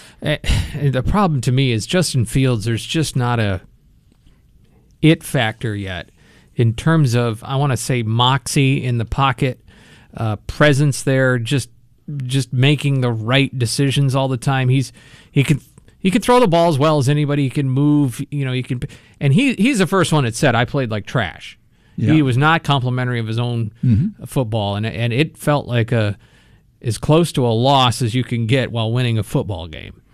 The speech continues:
Speaker 2: You know, one of the, going back to college football, you know, one of the most impressive things on Saturday was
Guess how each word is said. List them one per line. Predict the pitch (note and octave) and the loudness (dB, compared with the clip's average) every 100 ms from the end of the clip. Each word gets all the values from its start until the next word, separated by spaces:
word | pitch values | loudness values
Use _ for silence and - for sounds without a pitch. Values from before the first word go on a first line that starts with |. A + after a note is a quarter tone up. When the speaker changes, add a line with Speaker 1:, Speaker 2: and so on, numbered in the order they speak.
| _ - - | _ -20 -2
Speaker 2:
You | C3 F3+ | 2 4
know, | F#3 | 4
one | E3+ D#3+ | 2 2
of | B2+ A2+ | -2 -4
the, | |
going | A#2+ C#3 | -4 -2
back | C3 B2 | -4 -6
to | F#2+ | -8
college | B2 C3+ E3 - | -6 -4 -6 -8
football, | - E2+ F#2 | -10 -8 -4
you | G2+ | 0
know, | B2 | 0
one | B2+ B2 | 0 0
of | A2+ | 0
the | |
most | G#2 A2 A#2 A#2 | -2 -2 -2 -2
impressive | F#2 C#3 D3+ B2+ A2+ | -4 -2 -2 -2 -4
things | B2+ B2+ A#2+ | -2 -2 -2
on | G#2 G2+ | -2 -2
Saturday | G2 A2+ A2+ A2+ A2 | -2 -4 -2 -2 -2
was | G#2+ G#2 A2+ A2+ | -2 -4 -4 -8